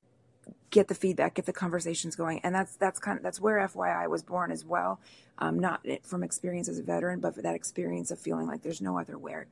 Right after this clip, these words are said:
but wait, there's, where do I go? How do I talk about this? I don't want a number scale to compare my behavior yesterday, 'cause I don't wanna think about the fact that yesterday I didn't wanna be here. Um, so specifically with veterans,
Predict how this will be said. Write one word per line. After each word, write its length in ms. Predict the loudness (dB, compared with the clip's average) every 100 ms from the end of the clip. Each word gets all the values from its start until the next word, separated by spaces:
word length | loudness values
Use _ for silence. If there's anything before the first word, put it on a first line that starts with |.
| -10
but 120 | -4
wait, 160 | -2 -2
there's, 160 | -8 -10
where 160 | -4 0
do 100 | 0
I 80 | 0
go? 300 | -4 -8 -10 -20 _
How 160 | -2 2
do 140 | 2
I 160 | 2 0
talk 260 | -2 -2 0
about 260 | -2 -2
this? 240 | -4 -6 -10 -20 -20 -2
I 100 | -2 2
don't 240 | 0 0
want 280 | 0 0 -2
a 60 | -4
number 360 | -4 -2 -2 -4
scale 480 | -4 -4 -4 -8 -14 _ _ _
to 420 | -2 0 2 0 -6 _ _ _ _ _ _ _ _ -4
compare 640 | -2 0 0 2 2 0
my 140 | -2 -2
behavior 380 | -2 -2 -2 0
yesterday, 460 | -2 -4 -4 -4
'cause 140 | -2 0
I 60 |
don't 100 | 0
wanna 140 | 0 -2
think 180 | -2
about 200 | 0 -2
the 60 | -2
fact 260 | -4 -4 -4
that 100 | -4 -2
yesterday 560 | -2 -4 -6 -8 -8 -16 _ -4
I 40 |
didn't 200 | -2 -2
wanna 160 | -2 -4
be 140 | -6
here. 300 | -4 -8 -8 -14 -20 -20 _ -2
Um, 360 | -2 -2 -6 -10 _ -16 -4
so 140 | -2
specifically 580 | 0 2 4 4 6 6
with 160 | 6
veterans, 640 | 4 2 4 2 -2 -6